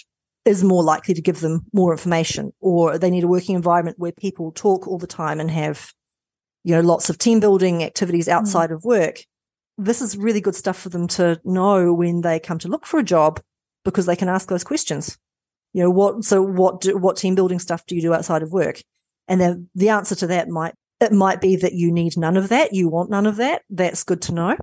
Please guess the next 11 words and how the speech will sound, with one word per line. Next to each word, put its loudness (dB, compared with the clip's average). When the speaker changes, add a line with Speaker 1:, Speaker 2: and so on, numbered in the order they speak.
Speaker 1:
Or 2
it -2
might 0
be 2
that -6
you -6
need, -2
you -6
know, -2
pizza 0
evenings 2